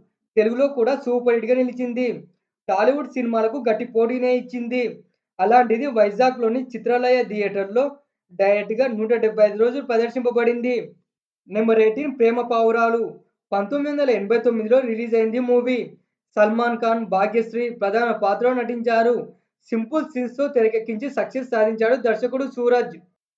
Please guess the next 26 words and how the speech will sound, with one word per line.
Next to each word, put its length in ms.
రిలీజ్ 360
తర్వాత 360
తెలుగులో 360
కూడా 300
సక్సెస్ 380
సాధించింది. 580
తెలుగులో 340
కూడా 300
సూపర్ 340
హిట్‌గా 180
నిలిచింది 480
మూవీ. 380
అలాంటిది 480
వైజాగ్‌లోని 680
చిత్రాలయ 560
థియేటర్‌లో 640
డైరెక్ట్‌గా 500
నూట 240
డెబ్బై 320
ఐదు 140
రోజులు 260
ఆడింది. 400
నెంబర్ 320
నైన్టీన్ 360
మూగ 260
మనసులు. 460